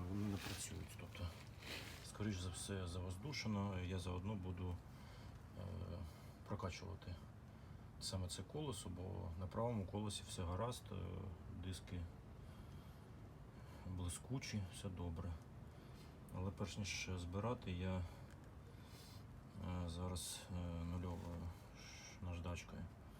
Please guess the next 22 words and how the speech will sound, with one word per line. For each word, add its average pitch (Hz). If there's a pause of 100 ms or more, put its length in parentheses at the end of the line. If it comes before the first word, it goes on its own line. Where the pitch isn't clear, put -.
(960)
зачищу 87 (120)
цей 95
диск, 113 (360)
заполірую 90 (800)
і -
також, -
е, - (600)
ось -
таким 87
засобом 90 (460)
для 92 (600)
гальмівних 90
дисків, 90 (340)
е, - (520)
намащу 87
його. 85 (1400)
От. - (680)
Ну, 123
і 104
буду 92
збирати 87
і 87